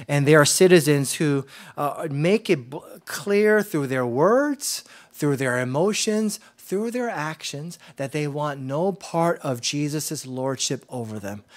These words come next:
And they are the citizens, the people in this world. They are rebels, and these rebels will be taken to account.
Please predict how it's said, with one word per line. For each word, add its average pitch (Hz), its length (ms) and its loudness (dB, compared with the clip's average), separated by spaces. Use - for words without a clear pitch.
And 117 80 -8
they 127 100 -2
are 127 80 2
the 120 120 -2
citizens, 147 640 -2
the 123 80 -12
people 151 420 -4
in 147 160 -8
this 139 240 -6
world. 123 240 -6
They 131 100 -6
are 127 140 -2
rebels, 151 520 0
and 131 260 -4
these 151 280 4
rebels 139 520 2
will 131 120 0
be 127 160 -2
taken 131 440 -6
to 143 120 -8
account. 110 600 -14